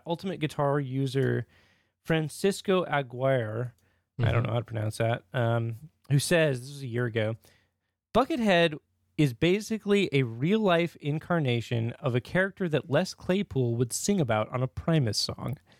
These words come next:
Speaker 1: And I agree with that,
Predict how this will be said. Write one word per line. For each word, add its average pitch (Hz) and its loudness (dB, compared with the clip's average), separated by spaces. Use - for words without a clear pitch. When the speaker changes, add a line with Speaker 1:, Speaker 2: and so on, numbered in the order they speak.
Speaker 1:
And 143 2
I 196 4
agree 185 4
with 185 6
that, 160 2